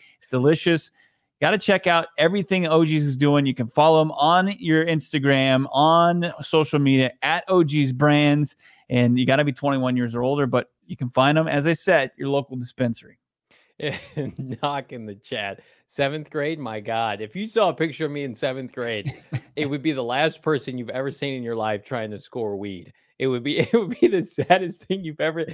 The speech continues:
Speaker 2: in my Dar-, in my Darth Maul t-shirt trying to get an edible. Come on, bro. Uh, K K in the chat, "C B S equals pro football talk." Did Florio partner with Will Brunson? We'll never know, uh, on that article.
Speaker 1: I guarantee
Speaker 2: Uh,
Speaker 1: you sent him props.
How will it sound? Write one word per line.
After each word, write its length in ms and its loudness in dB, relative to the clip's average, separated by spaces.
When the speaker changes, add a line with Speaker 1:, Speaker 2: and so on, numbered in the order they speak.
Speaker 2:
in 140 0
my 200 0
Dar-, 300 2
in 80 -6
my 180 -2
Darth 340 2
Maul 220 2
t-shirt 460 -2
trying 200 0
to 60 -4
get 160 0
an 100 0
edible. 400 0
Come 200 -2
on, 180 -4
bro. 320 -8
Uh, 420 -2
K 240 -4
K 180 -2
in 100 -4
the 80 -8
chat, 360 0
"C 180 -2
B 180 0
S 220 0
equals 400 -8
pro 260 -2
football 440 -2
talk." 380 -2
Did 140 2
Florio 680 6
partner 500 2
with 220 2
Will 200 2
Brunson? 440 -2
We'll 140 -2
never 280 -2
know, 480 0
uh, 320 0
on 180 -2
that 180 -2
article. 480 0
Speaker 1:
I 80 6
guarantee 480 6
Speaker 2:
Uh, 20 8
Speaker 1:
you 260 8
sent 280 2
him 120 0
props. 580 4